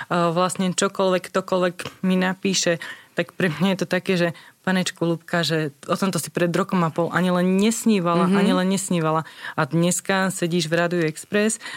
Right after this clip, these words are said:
Speaker 1: natáčaš rozhovor s, v podstate mojím vzorom, jak som vám už povedala, že ste taký môj vzor po viacerých stránkach a motivujem ľudí, ktorí vlastne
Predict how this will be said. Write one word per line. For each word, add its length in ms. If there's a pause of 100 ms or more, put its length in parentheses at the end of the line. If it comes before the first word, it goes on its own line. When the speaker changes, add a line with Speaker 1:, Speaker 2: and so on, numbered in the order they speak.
Speaker 1:
natáčaš 540
rozhovor 580
s, 160
v 360
podstate 400
mojím 340
vzorom, 400
jak 160
som 120
vám 140
už 100
povedala, 480 (320)
že 140
ste 120
taký 220
môj 200
vzor 240
po 200
viacerých 460
stránkach 580 (500)
a 140 (540)
motivujem 580
ľudí, 480 (380)
ktorí 600
vlastne 840